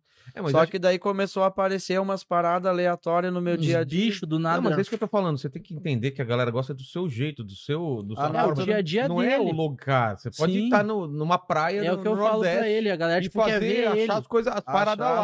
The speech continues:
Speaker 2: as coisas.
Speaker 1: entendeu?
Speaker 3: Exatamente.
Speaker 2: É, foi o que eu fiz.
Speaker 1: Ir numa duna
Speaker 3: É,
Speaker 1: e sair,
Speaker 3: isso daí.
Speaker 1: sabe, surfando,
Speaker 2: Sei lá,
Speaker 1: sei lá,
Speaker 2: é.
Speaker 1: é.
Speaker 3: Um bagulho bem louco, bem hardcore.
Speaker 2: Ah, e daí eu consigo fazer conteúdo com qualquer coisa. Na minha casa começou a ter infestação de ratos.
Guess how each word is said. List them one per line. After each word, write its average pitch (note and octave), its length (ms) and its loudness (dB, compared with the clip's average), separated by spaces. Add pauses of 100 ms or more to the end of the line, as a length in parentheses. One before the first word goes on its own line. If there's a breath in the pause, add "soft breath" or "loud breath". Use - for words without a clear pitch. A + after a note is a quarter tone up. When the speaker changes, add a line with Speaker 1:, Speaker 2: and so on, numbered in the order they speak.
(120)
Speaker 2:
as B3 60 0
coisas. F3+ 80 0
Speaker 1:
entendeu? F3 240 2
Speaker 3:
Exatamente. G#3+ 340 -2
Speaker 2:
É, F#3 420 0
foi D#3+ 200 2
o F#3+ 60 0
que G#3+ 100 -4
eu A#3 80 0
fiz. C4+ 260 -4
Speaker 1:
Ir F3 80 -2
numa G#3 180 2
duna F#3 520 2
Speaker 3:
É, D3+ 140 2
Speaker 1:
e - 100 -6
sair, D#3+ 300 2
Speaker 3:
isso C#3+ 200 -6
daí. A#3+ 260 -2
Speaker 1:
sabe, D#3+ 260 4
surfando, D3+ 760 -2
Speaker 2:
Sei D#3+ 80 0
lá, F#3+ 220 2
Speaker 1:
sei G3+ 100 -4
lá, D#3+ 400 2
Speaker 2:
é. D3+ 140 2
Speaker 1:
é. F#3 100 0
Speaker 3:
Um F#3+ 60 -6
bagulho F#3 340 2
bem F#3+ 180 0
louco, G#3+ 400 0
bem F3+ 380 -2
hardcore. A3+ 320 2
Speaker 2:
Ah, F#3+ 80 4
e E3 80 0
daí D#3+ 260 2
eu F#3+ 120 0
consigo G3+ 420 -2
fazer G3 300 0
conteúdo G3+ 500 0
com G3+ 160 -4
qualquer G3+ 400 2
coisa. D#3 400 2
Na C#3+ 140 0
minha D3+ 240 0
casa D3+ 320 2
começou D3+ 400 0
a D3 60 0
ter D#3 120 -4
infestação D3 720 -2
de C#3+ 140 -2
ratos. C3+ 720 -2